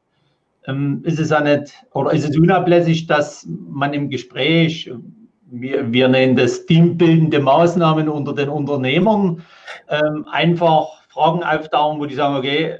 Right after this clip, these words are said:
Junge, ja, könntest du mir mal in dem und dem Bereich helfen?"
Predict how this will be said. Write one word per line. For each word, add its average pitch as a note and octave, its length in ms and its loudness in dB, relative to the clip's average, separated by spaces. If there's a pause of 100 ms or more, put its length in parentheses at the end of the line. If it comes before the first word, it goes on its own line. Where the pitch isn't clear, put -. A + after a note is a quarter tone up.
(180)
Junge, D#3 280 0
ja, D3+ 460 0
könntest D#3+ 300 0
du E3+ 60 -2
mir D3+ 180 -4
mal C#3 340 -2
in B2+ 160 -6
dem C#3+ 200 -4
und B2+ 100 -10
dem C#3 180 -4
Bereich B2 400 -2
helfen?" C3 560 -4